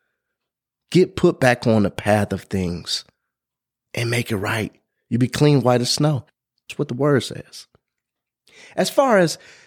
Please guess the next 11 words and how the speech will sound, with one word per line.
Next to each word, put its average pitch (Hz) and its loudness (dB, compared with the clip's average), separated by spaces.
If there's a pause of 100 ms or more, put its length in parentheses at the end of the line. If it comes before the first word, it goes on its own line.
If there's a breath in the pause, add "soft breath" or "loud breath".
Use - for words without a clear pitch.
(120)
the 147 2
physical 156 0
aspect 139 -2
of 113 -6
things. 147 0
Only 240 2
thing 214 0
you 202 -6
have 175 -6
to 175 2
do 196 2